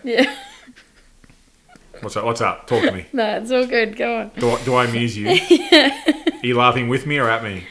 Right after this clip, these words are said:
Speaker 1: I thought it'd be good to have the eleventh bonus
Speaker 2: Oh,
Speaker 1: one.
Speaker 2: I'm not having a crack. I think it's fantastic. I mean, that, that's just how, how we do it.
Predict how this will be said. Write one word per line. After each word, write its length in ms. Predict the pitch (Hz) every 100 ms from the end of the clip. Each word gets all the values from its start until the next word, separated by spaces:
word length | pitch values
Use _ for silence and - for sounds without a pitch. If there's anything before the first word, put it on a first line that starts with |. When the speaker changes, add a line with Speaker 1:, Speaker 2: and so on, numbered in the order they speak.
| -
Speaker 1:
I 200 | 494 571
thought 100 | 587
it'd 100 | 554
be 160 | 554 466
good 240 | 359 440
to 140 | 453 480
have 200 | 440 440
the 100 | 403
eleventh 540 | 381 339 311 269 226 -
bonus 480 | 254 254 233 233 233
Speaker 2:
Oh, 40 |
Speaker 1:
one. 100 | 165
Speaker 2:
I'm 140 | 156
not 100 | 196
having 240 | 165 165 120
a 40 |
crack. 240 | 95 190 -
I 60 |
think 140 | 175 120
it's 100 | 117
fantastic. 640 | 110 123 165 220 127 -
I 80 | 117
mean, 180 | 131 135
that, 140 | 156
that's 180 | 147 160
just 160 | 139 -
how, 260 | 120 113
how 240 | 120 117 107
we 120 | 113
do 240 | 110 165
it. 100 | 254